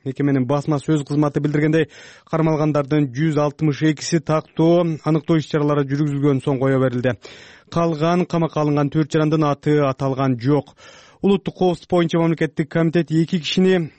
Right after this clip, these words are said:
анын ичинде экс-депутат Каныбек Осмоналиевди убактылуу кармоочу жайга киргизди. Саламаттыкты сактоо министрлиги окуядан жыйырма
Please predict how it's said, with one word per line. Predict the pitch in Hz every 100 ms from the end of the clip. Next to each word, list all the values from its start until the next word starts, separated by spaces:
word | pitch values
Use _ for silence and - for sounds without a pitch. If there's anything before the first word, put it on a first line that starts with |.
| -
анын | 143 151
ичинде | - 160 160 151
экс-депутат | 147 - 156 - 160
Каныбек | - 156 156
Осмоналиевди | 151 - 160 160 156 147 - 175
убактылуу | 156 147 - 147
кармоочу | - 151 156 147 135 147 117
жайга | 139 135 135
киргизди. | 127 127 113 120 - - - -
Саламаттыкты | - 165 170 160 - - 170
сактоо | 156 - 160 - 156
министрлиги | 160 151 165 156 160
окуядан | 165 151 160 156 147
жыйырма | 120 147 156